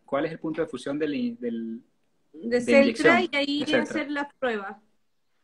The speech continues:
Speaker 1: O sea, a ver, si el, si el punto de fusión es novecientos, novecientos cinco, novecientos diez,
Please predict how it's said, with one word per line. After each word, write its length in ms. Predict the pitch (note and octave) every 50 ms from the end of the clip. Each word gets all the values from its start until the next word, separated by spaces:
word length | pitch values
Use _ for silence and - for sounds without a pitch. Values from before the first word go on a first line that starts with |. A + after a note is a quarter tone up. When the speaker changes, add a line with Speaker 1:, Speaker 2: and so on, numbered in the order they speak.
| _ _ -
Speaker 1:
O 80 | -
sea, 220 | A#2 - D3 B2+ B2
a 20 |
ver, 120 | B2 B2+ B2
si 120 | - C3
el, 240 | B2 A#2+ A#2 B2 A#2+
si 100 | - C3+
el 140 | B2+ B2 B2
punto 240 | D3 D3+ D#3+ D#3
de 60 | F#3+ F3+
fusión 360 | - C#3+ - - D#3+ D3+ C3+
es 100 | C3+ C3+
novecientos, 760 | D#3 E3 C#3+ B2 B2 - C#3 D3 D3+ D3 D3 C#3+ B2 B2 C3
novecientos 1040 | A#2+ A#2 A#2+ A#2 A#2 - C3+ C3+ C3+ C3 - - C#3 C3 B2+ B2+ B2 A#2+ A#2 A2 -
cinco, 600 | - - C3+ C#3+ D#3 D#3 C#3 B2 - B2 A#2 A2+ A#2
novecientos 440 | A#2 A#2 A#2 - C3 B2 A#2+ D3 C#3+
diez, 260 | D#3 C#3+ C#3 D#3+ F3